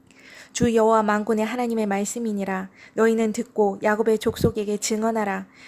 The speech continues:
내가 이스라엘의 모든 죄를 보응하는 날에 배달의 제단들을 벌하여 그 제단의 뿔들을 꺾어 땅에 떨어뜨리고 겨울 궁과 여름 궁을 치리니, 상하 궁들이 파괴되며 큰 궁들이 무너지리라.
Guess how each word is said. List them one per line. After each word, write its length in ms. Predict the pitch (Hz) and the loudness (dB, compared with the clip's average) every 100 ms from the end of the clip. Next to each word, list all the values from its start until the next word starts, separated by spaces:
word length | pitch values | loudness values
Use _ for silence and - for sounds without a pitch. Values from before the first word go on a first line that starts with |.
| - | -4
내가 240 | 226 226 | 0 2
이스라엘의 480 | 220 226 226 220 220 | 2 0 0 0 0
모든 420 | 208 202 226 269 | 0 2 2 2
죄를 260 | 254 233 220 | 2 2 2
보응하는 520 | 220 226 233 226 220 | 2 0 2 -2 -2
날에 400 | 208 202 226 202 - - - | -2 -2 -4 -6 -12 -20 -2
배달의 360 | 233 233 226 226 | 2 4 4 2
제단들을 680 | 233 220 226 214 208 208 190 - - | 2 2 2 0 0 -2 -6 -14 -6
벌하여 560 | - 220 220 202 190 190 - | 0 4 4 2 -2 -8 -20
그 160 | - 240 | -2 0
제단의 520 | 233 226 226 214 214 | 2 2 2 0 -2
뿔들을 400 | 262 254 240 220 | -2 0 2 0
꺾어 460 | 208 240 240 214 214 | 0 -2 0 -4 -2
땅에 380 | 247 247 226 - | -4 -2 -4 0
떨어뜨리고 680 | 247 254 247 240 190 190 190 - - | 2 0 -2 -4 -2 -2 -6 -20 -12
겨울 300 | - 226 226 | 4 6 6
궁과 640 | 226 226 214 208 208 196 - - | 4 0 -2 0 -2 -2 -8 -2
여름 320 | 233 226 240 220 | 4 6 6 2
궁을 380 | 240 240 226 | 0 2 2
치리니, 580 | - - 262 247 208 190 - - | 0 -4 -4 -4 -4 -6 -10 -16
상하 380 | - 247 240 226 | -6 -2 0 0
궁들이 460 | 233 226 226 214 | 0 0 0 -2
파괴되며 760 | - - 247 247 247 226 202 196 - - | -4 -4 0 2 2 0 -2 -4 -10 -8
큰 260 | - 277 269 | 0 0 0
궁들이 480 | - 233 226 208 202 | -2 0 2 0 0
무너지리라. 800 | 196 226 233 233 220 196 190 | 2 2 2 0 -2 -4 -6